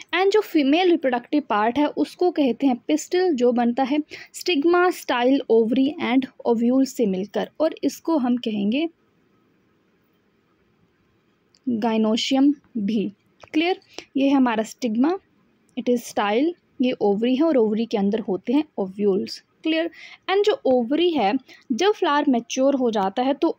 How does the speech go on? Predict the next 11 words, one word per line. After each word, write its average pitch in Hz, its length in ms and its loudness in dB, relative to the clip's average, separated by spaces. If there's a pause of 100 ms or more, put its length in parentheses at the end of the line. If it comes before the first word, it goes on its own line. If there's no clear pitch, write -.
ओवरी 330 480 2 (500)
किस 262 180 -2
में 285 140 2
कन्वर्ट 262 500 0
होती 233 260 0
है, 330 100 2
ये 262 220 0
क्वेश्चन 262 300 -2
पूछा 226 360 -4
जाता 214 300 -2
है। 302 160 -4